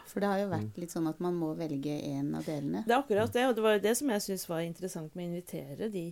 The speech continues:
Speaker 3: hit også, ikke sant? For at vi har jo også jobbet egentlig litt sånn vekselvis, da. Altså, vi jobber jo også med utstillinger som er helt, eh, bare utstilling, men den derre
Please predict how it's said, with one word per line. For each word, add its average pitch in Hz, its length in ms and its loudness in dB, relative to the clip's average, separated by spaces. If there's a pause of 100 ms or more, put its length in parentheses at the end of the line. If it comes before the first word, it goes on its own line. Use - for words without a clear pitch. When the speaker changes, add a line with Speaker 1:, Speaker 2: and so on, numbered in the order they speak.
Speaker 3:
hit 220 240 -4
også, 226 160 2
ikke 254 120 0
sant? 214 160 0
For 214 80 -4
at - 80 -10
vi 208 100 2
har 208 100 2
jo 202 120 2
også 202 140 -4
jobbet 226 380 -2
egentlig 165 560 -4
litt - 460 -8
sånn 165 340 -4
vekselvis, 180 720 0
da. 156 140 0
Altså, 147 160 -6
vi 170 100 0
jobber 170 260 -2
jo 143 60 -4
også - 240 -8
med 165 240 -4
utstillinger 135 540 -4
som 143 140 -6
er 131 100 -4
helt, - 440 -10
eh, 143 120 -8 (320)
bare 143 280 -2
utstilling, 156 500 -6
men 165 140 -6
den 165 160 -6
derre 147 340 -6